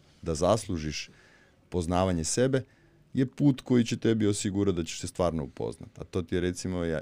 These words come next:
ja jako vjerujem u... Mislim, to će sad zvučati, ono, baš jako čudno za nekoga ko ne razumije to, ali nema veze, ajmo u tom smjeru. Em,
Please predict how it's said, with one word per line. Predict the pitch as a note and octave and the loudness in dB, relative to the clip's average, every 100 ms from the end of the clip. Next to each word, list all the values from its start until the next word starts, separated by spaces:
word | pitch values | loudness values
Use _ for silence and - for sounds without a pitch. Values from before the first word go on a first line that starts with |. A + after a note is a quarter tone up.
| - | -2
ja | F#2 E2+ - | -2 -2 -4
jako | E2 D#2 - E2+ | -2 -2 -2 -4
vjerujem | D#2 E2+ E2 D#2+ D2 D2+ | 0 0 0 -2 -4 -6
u... | D2 D2 D2 - - _ _ _ _ _ _ - - - | -6 -8 -10 -14 -20 _ _ _ _ _ _ -20 -20 -14
Mislim, | F#2+ - - | -10 -10 -12
to | - | -12
će | - | -10
sad | - D2 | -8 -8
zvučati, | D#2+ - C#2+ - - | -10 -12 -12 -12 -12
ono, | - | -12
baš | - - - - | -12 -14 -12 -12
jako | - - - - A2 G#2 _ _ _ _ _ - _ _ _ - | -14 -16 -18 -18 -18 -20 _ _ _ _ _ -20 _ _ _ -12
čudno | E2+ D#2 D2 | -8 -6 -6
za | D2 | -6
nekoga | D2 C#2+ C#2+ | -6 -6 -10
ko | C2+ C#2+ | -10 -10
ne | C#2 | -8
razumije | C#2 C#2 D#2 B1+ | -8 -6 -6 -6
to, | A#1 G1+ | -10 -10
ali | C#2 C#2 C2+ - _ _ _ _ _ - - | -10 -8 -10 -12 _ _ _ _ _ -20 -10
nema | G2 D2+ | -8 -6
veze, | A1 - - | -8 -12 -10
ajmo | E2 C#2+ | -8 -8
u | |
tom | - C2 | -10 -14
smjeru. | - A#1+ G1+ - _ _ - - - - - _ _ _ _ _ _ _ - _ _ - | -10 -12 -12 -18 _ _ -20 -18 -18 -20 -20 _ _ _ _ _ _ _ -20 _ _ -14
Em, | F2 F2 E2+ E2+ E2 | -8 -4 -4 -4 -6